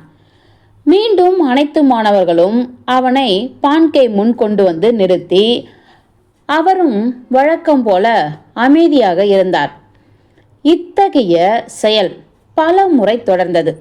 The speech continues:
இறுதியாக பொறுமை இழந்த மற்ற மாணவர்கள் பான்கே முன் சென்று, "தொடர்ந்து திருட்டுச் செயலில் ஈடுபடும் அம்மாணவனை இம்மடத்திலிருந்து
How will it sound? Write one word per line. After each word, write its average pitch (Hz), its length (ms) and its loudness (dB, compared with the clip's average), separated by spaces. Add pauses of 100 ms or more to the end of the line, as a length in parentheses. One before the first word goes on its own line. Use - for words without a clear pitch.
(680)
இறுதியாக 277 840 0 (240)
பொறுமை 359 460 2
இழந்த 208 520 0 (100)
மற்ற 226 380 -2
மாணவர்கள் 202 720 -2 (440)
பான்கே 311 500 0
முன் 220 260 0
சென்று, 180 600 0 (360)
"தொடர்ந்து 320 880 2
திருட்டுச் 302 440 -2
செயலில் 226 500 0
ஈடுபடும் 208 760 -2 (260)
அம்மாணவனை 226 960 0 (360)
இம்மடத்திலிருந்து 254 1300 2